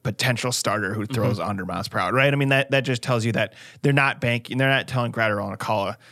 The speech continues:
Speaker 1: "Hey, help us," right?
Speaker 2: But,
Speaker 1: It's
Speaker 2: but next to Gibson, who's a thirty-two-year-old free agent to be,
Speaker 1: Yeah.
Speaker 2: who has literally never relieved in his big league career, basically hasn't relieved since he closed his freshman year at
Speaker 1: Yeah.
Speaker 2: Missouri. And basically they're like,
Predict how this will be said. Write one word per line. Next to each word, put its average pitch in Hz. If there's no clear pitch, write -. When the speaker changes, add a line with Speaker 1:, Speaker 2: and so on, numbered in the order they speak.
Speaker 1:
"Hey, -
help 143
us," 101
right? 139
Speaker 2:
But, 170
Speaker 1:
It's 156
Speaker 2:
but 180
next 180
to 180
Gibson, 170
who's 135
a 127
thirty-two-year-old 131
free 127
agent 107
to 104
be, 117
Speaker 1:
Yeah. 120
Speaker 2:
who 143
has 110
literally 117
never 113
relieved 110
in 151
his 135
big 135
league 202
career, 113
basically 160
hasn't 147
relieved 127
since 117
he 117
closed 120
his 110
freshman 113
year 107
at -
Speaker 1:
Yeah. 135
Speaker 2:
Missouri. 123
And 113
basically 120
they're 110
like, 107